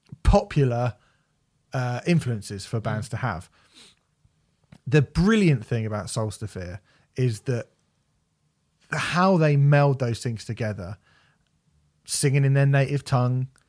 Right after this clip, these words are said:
Speaker 2: Mm.
Speaker 1: um, you know, th-, most of this is sung in Icelandic again. They have, as I mentioned, these kind of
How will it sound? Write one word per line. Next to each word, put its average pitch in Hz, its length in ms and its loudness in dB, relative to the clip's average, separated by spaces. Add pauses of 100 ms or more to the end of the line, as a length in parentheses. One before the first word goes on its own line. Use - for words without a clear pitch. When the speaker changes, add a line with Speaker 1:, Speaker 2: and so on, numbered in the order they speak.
Speaker 2:
Mm. 135 240 -12 (160)
Speaker 1:
um, 120 760 -2 (800)
you 131 220 0
know, 117 180 0
th-, 113 320 -10
most 147 380 4
of 123 80 -2
this 117 220 -4
is 110 120 -8
sung 117 320 -4
in 110 200 -6
Icelandic 113 640 -6
again. 117 420 -6 (420)
They 135 220 2
have, 120 680 -6 (640)
as 131 160 -2
I 127 80 -2
mentioned, 123 400 -4
these 120 180 -4
kind 127 280 -2
of 117 200 -8